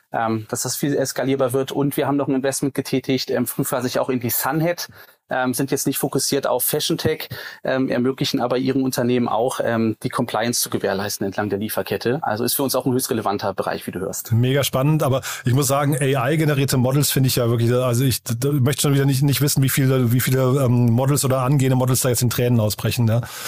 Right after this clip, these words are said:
Speaker 2: <laughs> Also, äh, spannendes Thema, spa-, spannende Zeiten, muss man sagen, was da, also vor allem im A-I-Bereich, was da alles passiert, ne?
Speaker 1: Ja, klar.
Speaker 2: Ja.
Speaker 1: Und, äh, zu einer gewissen Weise wird sicherlich auch eine Koexistenz gegeben sein zwischen den echten Models und den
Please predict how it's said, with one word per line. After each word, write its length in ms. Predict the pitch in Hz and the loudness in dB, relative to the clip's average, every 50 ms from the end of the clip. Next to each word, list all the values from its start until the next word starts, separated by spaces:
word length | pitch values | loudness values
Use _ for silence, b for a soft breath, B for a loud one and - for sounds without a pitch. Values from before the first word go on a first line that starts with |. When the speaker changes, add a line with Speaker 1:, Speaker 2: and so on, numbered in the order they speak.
| B B | B B
Speaker 2:
<laughs> 100 | - 120 107 - 185 147 127 | -2 0 0 2 2 2 2
Also, 260 | 180 147 127 123 160 - B B B B B B 151 127 151 | 2 0 0 0 -2 -2 B B B B B B -2 0 0
äh, 440 | 147 143 143 139 139 127 151 160 131 | 2 2 2 2 2 2 2 0 0
spannendes 400 | - - - 156 175 185 170 - | 0 0 0 2 2 2 0 0
Thema, 240 | - 185 180 170 131 | 0 0 2 2 0
spa-, 280 | - - - 196 151 127 | 0 0 0 2 0 0
spannende 320 | - 180 196 226 202 151 | 2 2 2 2 2 2
Zeiten, 300 | - - 190 220 - 170 | 0 0 -2 0 0 2
muss 140 | 131 120 - | 0 2 2
man 80 | 127 | 2
sagen, 220 | 110 117 117 117 120 | 2 2 2 2 2
was 100 | 117 - | 2 2
da, 80 | - | 0
also 140 | 139 123 127 | 2 2 2
vor 140 | - 143 135 | 2 2 2
allem 100 | 143 160 | 2 2
im 100 | 151 147 | 2 4
A-I-Bereich, 560 | 143 135 135 120 131 151 143 127 131 120 101 | 2 2 2 2 2 2 2 2 2 2 0
was 120 | 117 - - | 0 0 0
da 80 | 127 | 0
alles 140 | 120 117 - | 0 0 0
passiert, 360 | - 113 - - 123 107 98 | 0 -2 0 0 0 0 2
ne? 160 | 107 113 139 151 B B B B B B B B B | 2 0 0 -2 B B B B B B B B B
Speaker 1:
Ja, 160 | - 135 135 135 | -2 0 0 0
klar. 320 | - 123 113 113 120 113 | -2 -2 0 0 2 2
Speaker 2:
Ja. 160 | 113 107 107 | 2 2 2
Speaker 1:
Und, 240 | 113 180 185 180 - | 2 0 0 0 0
äh, 160 | 185 175 180 | -2 -2 -2
zu 140 | 165 - 190 | 0 0 0
einer 160 | 180 170 170 | 0 0 0
gewissen 340 | 160 160 160 190 180 190 165 | 0 0 0 0 0 0 0
Weise 260 | 156 151 156 143 147 156 | 0 0 -2 -2 -2 -2
wird 120 | 151 139 | -2 -2
sicherlich 400 | - 160 - 165 147 143 - 127 | -2 -2 -2 0 -2 0 0 -2
auch 120 | 117 - | -2 -2
eine 80 | - 131 | -2 -4
Koexistenz 680 | - - 156 143 131 - - 131 - - 117 120 117 - | -2 0 0 0 0 -2 -4 -2 -2 -2 -2 -2 -2 -2
gegeben 380 | - 117 - 135 120 131 117 | -4 -2 -2 -2 0 0 0
sein 280 | 107 113 113 113 120 131 | 0 0 0 0 0 -2
zwischen 280 | - - 131 - 131 | -2 -4 -2 -2 0
den 180 | 117 123 117 - | 0 0 0 0
echten 280 | - 123 - - - 117 | -2 -2 -2 -2 0 0
Models 340 | 117 117 - 113 110 - | 0 2 0 0 -2 -2
und 160 | 113 107 - - | -4 -4 -2 -2
den 220 | 104 104 107 104 | -2 -2 -2 -4